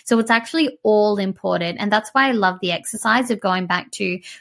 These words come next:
where did your last ten clients come from and really dissect that. So that's strategy number one. I'll share another one with you. Another strategy that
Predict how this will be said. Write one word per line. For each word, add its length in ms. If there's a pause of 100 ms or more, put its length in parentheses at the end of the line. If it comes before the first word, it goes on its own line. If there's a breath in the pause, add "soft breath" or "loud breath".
where 260
did 160
your 120
last 320
ten 220
clients 480
come 220
from 220
and 180
really 300
dissect 680
that. 240 (100)
So 140
that's 440
strategy 460
number 280
one. 260
I'll 100
share 240
another 320
one 180
with 240
you. 260 (280)
Another 480
strategy 840
that 400